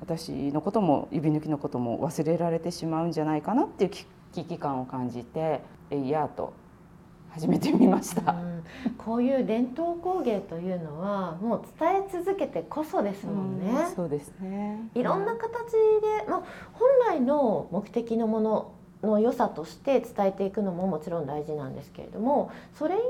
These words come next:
Speaker 2: 外の使用用途だったり、いろんな楽しみ方が今の時代はね、たくさんありますから、
Speaker 1: はい。
Speaker 2: 私も今日はですね、ネックレス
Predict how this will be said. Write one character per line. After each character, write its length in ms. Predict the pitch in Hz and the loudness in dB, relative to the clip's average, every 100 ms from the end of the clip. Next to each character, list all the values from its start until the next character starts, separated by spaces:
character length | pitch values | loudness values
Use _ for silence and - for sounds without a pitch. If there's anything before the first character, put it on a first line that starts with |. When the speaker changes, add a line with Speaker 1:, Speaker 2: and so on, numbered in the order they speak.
| 508 427 | 0 0
Speaker 2:
外 140 | 247 | 0
の 480 | 233 320 269 170 - - - | 2 2 2 0 -6 -18 -20
使 240 | - 180 | -12 -4
用 240 | 208 196 196 | -2 0 0
用 200 | 196 185 | 0 -2
途 140 | 147 | -6
だ 120 | 139 | -14
っ 20 | 135 | -16
た 100 | - | -12
り、 220 | - 165 160 | -6 -4 0
い 80 | 214 | 0
ろ 140 | 339 | 2
ん 20 | |
な 120 | 392 | 0
楽 220 | 392 311 381 | -2 -4 -4
し 100 | 403 | -4
み 100 | 427 | -2
方 220 | 466 453 | 0 0
が 140 | 196 - | 0 0
今 180 | 254 | 2
の 100 | 226 | 2
時 120 | 160 143 | 0 -8
代 160 | 135 | -10
は 80 | 139 | -6
ね、 120 | 160 | -6
た 120 | 180 | -6
く 100 | 147 | -10
さ 140 | - 254 | -6 -4
ん 80 | 262 | -2
あ 80 | |
り 80 | 269 | -2
ま 160 | 302 330 | -2 -4
す 80 | - | -8
か 140 | 156 | -8
ら、 60 | 202 | -2
Speaker 1:
は 180 | 233 185 | 0 0
い。 40 | 170 156 - - | -2 -6 -12 -6
Speaker 2:
私 260 | 247 392 427 | -2 0 2
も 120 | 427 427 | 0 4
今 120 | 415 | 6
日 20 | |
は 80 | 294 | 6
で 100 | 160 | 4
す 140 | - | -6
ね、 240 | 165 151 135 | -10 -10 -4
ネ 100 | 277 | -2
ッ 60 | 427 - | -2 -2
ク 120 | 269 | -2
レ 100 | 160 | -2
ス 220 | 151 - | -4 -8